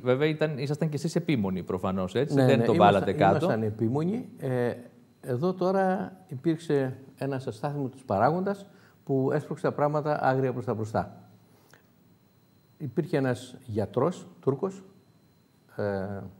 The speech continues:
Speaker 2: ορθοπαιδικός, ο οποίος είχε πολύ καλές σχέσεις και με πάρα πολλούς Έλληνες συναδέρφους του. Και άνετος τύπος, και κάθε φορά που πάω θέλει το τσιπουράκι του, ο οποίος πίεσε και έγινε αδελφοποίηση με την Ατάλια.
Speaker 1: Ατάλια, βέβαια.
Speaker 2: Αντάλια το λένε αυτοί, Ατάλια είναι το όνομά της.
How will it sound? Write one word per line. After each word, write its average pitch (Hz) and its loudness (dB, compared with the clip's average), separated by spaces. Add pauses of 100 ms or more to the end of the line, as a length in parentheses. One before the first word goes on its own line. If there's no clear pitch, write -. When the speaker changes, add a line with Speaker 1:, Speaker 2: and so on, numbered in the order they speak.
(200)
Speaker 2:
ορθοπαιδικός, 98 -6
ο - -20
οποίος 156 -6
είχε 160 -4
πολύ 151 -4
καλές 156 -4
σχέσεις 156 -8
και 139 -6
με 135 -2
πάρα 165 0
πολλούς 135 -8
Έλληνες 127 -2
συναδέρφους 107 -4
του. 208 -8 (1040)
Και - -2
άνετος 127 -4
τύπος, 160 -4 (420)
και - -16
κάθε 147 4
φορά 131 4
που 123 0
πάω 120 4
θέλει 117 0
το 117 -2
τσιπουράκι 107 2
του, 233 -4 (760)
ο - -2
οποίος 208 -2 (100)
πίεσε 214 2
και 170 -2
έγινε 190 2
αδελφοποίηση 156 0
με 175 0
την 160 -4
Ατάλια. 120 6
Speaker 1:
Ατάλια, 98 0
βέβαια. 110 -6
Speaker 2:
Αντάλια 110 6
το - -6
λένε 160 -2
αυτοί, 220 -6
Ατάλια 82 -4
είναι 85 -10
το - -8
όνομά 80 -12
της. - -20